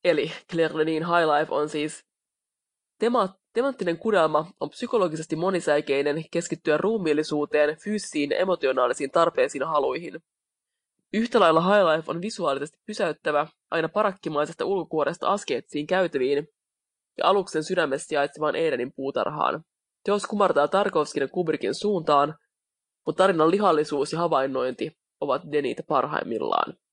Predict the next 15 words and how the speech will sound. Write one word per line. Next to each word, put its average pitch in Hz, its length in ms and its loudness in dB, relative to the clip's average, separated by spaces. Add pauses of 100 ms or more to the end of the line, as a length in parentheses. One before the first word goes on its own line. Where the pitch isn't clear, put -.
(280)
Eli 165 200 0
kuulostaa 165 500 0
siis - 500 -6
erittäin 185 360 -2
kiinnostavalta. - 640 -2 (540)
Et 165 80 -4
mä 160 220 -2 (100)
lueskelin 160 420 0
myös 156 240 -2
tää 139 140 0
sivustolta 156 640 -2
näistä 165 160 -4
muista 202 280 0
vieraista, 151 600 2 (260)
joista 143 260 -4